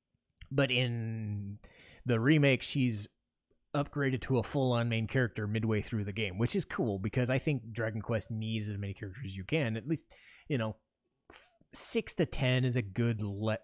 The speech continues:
you know, a good amount, you know, six to eight. If you go over eight, or if you go under five or six, it tends to just be a little too little. Um,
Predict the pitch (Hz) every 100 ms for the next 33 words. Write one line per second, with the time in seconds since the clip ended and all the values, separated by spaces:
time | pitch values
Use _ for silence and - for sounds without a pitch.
0 | - 139 107 101 95 117 113 110 98 98
1 | 107 175 104 101 - 147 - - 101 117
2 | - - - - 165 214 190 190 151 147
3 | 151 156 - 123 131 - - - 127 120
4 | 135 117 123 117 123 127 117 107 - -
5 | 107 107 107 104 98 95 - 131 104 -
6 | 113 98 - 123 104 - 107 95 95 101
7 | 95 92 92 87 - 98 95 98 92 85
8 | - - - - - 104 95 92